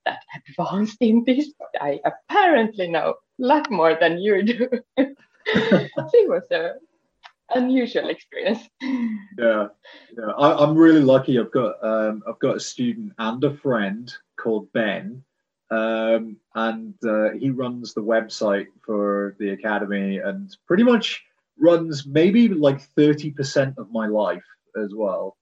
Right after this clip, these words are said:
Speaker 2: Um, so if ever I've got a question or a problem or whatever, I just call him up. I mean, so speaking of, like, technology, something I did recently, and I keep complaining about it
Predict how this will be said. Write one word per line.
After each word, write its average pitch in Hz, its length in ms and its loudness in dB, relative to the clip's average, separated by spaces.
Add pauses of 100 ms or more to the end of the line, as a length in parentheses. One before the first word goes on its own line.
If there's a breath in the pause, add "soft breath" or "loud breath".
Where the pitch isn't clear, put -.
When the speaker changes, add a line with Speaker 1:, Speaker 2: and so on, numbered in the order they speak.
(120)
Speaker 2:
Um, 110 680 -4 (180)
so 110 460 -2
if 113 120 -10
ever 135 320 2
I've 117 80 -16
got 120 200 -2
a 107 40 -6
question 127 500 -2
or 104 180 -2
a - 20 -12
problem 107 680 -2
or 101 100 -4
whatever, 101 400 -4
I 101 40 -6
just - 160 -18
call 110 200 -2
him 98 100 -6
up. 98 160 -4 (460)
I 165 60 2
mean, 190 280 4 (240 soft breath)
so 196 160 6
speaking 202 500 2
of, 131 220 0
like, 131 260 0
technology, 120 720 0
something 117 340 -6
I 113 60 -4
did 107 160 -6
recently, 104 720 -6
and 101 100 -6
I 107 60 -4
keep 139 260 -6
complaining 110 540 -6
about 98 400 -4
it 92 160 -8